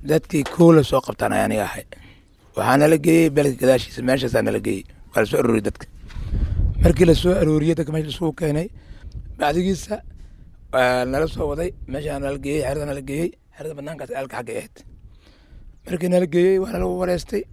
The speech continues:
Waxaa la yidhi, "Mataqaanaa, fasaxaad in kala taga," waa kala tagnay. Ayaan markii la joogay, waxaa dhacday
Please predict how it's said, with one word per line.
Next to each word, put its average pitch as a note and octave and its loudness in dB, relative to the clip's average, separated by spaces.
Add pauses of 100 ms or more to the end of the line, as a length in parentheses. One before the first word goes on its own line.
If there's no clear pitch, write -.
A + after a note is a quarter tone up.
(600)
Waxaa C#3+ -6
la F3 0
yidhi, E3+ 2
"Mataqaanaa, C#3 -10 (140)
fasaxaad - -6
in A2 -18
kala A2 -10
taga," - -10 (340)
waa G#2 -10
kala A#2 -10
tagnay. - -16 (1040)
Ayaan E3+ 2
markii D3+ -4
la C#3 -6
joogay, A2+ -8 (920)
waxaa C3 -2
dhacday A#2+ -2